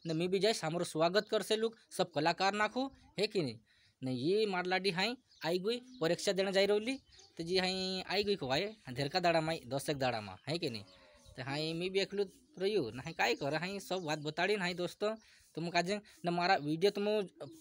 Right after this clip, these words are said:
आधा में देख जो, पूरा पूरा देखता रहो जो दोस्तों, है कि नहीं? तो कहा कि अगले साल भी धूम मचावने वालू मीच छे, कहा कि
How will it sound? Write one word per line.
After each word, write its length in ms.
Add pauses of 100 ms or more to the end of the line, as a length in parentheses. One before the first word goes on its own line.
आधा 220
में 160
देख 100
जो, 100
पूरा 300
पूरा 220
देखता 280
रहो 120
जो 100
दोस्तों, 320
है 80
कि 120
नहीं? 180 (560)
तो 60
कहा 260
कि 240 (400)
अगले 320
साल 180
भी 100
धूम 280
मचावने 320
वालू 260
मीच 300
छे, 160 (680)
कहा 140
कि 480